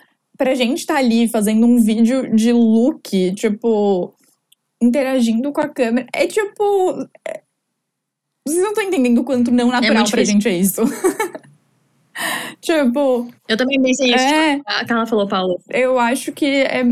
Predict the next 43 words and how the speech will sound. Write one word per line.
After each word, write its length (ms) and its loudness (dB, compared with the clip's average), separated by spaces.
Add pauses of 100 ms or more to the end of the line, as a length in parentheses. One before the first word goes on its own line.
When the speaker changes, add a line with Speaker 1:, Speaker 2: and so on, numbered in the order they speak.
(140)
Speaker 1:
muito 300 2
isso, 180 -2
assim, 260 0
é, 220 -4
cara, 240 0
a 60 2
gente 400 0
sempre 360 -2
fez 280 0
o 60 -2
que 40 -6
precisa 260 -2
fazer 320 -2
pela 300 -2
Não 140 -2
Tem 200 -2
Roupa, 560 -2 (300)
mas, 720 0 (140)
e 80 2
sempre 300 2
aos 120 -4
pouquinhos, 540 0
assim, 380 -6
"Tá, 260 -2
eu 80 -4
vou 140 -4
fazer, 480 0
eu 120 -4
não 140 2
me 80 4
sinto 240 2
tão 140 -2
confortável 440 -2
fazendo 300 -2
isso, 180 -2
mas 140 0
eu 80 0
vou 80 -2
fazer 220 -2
porque 100 -6
vai 120 -2
ser 100 -6
bom." 260 0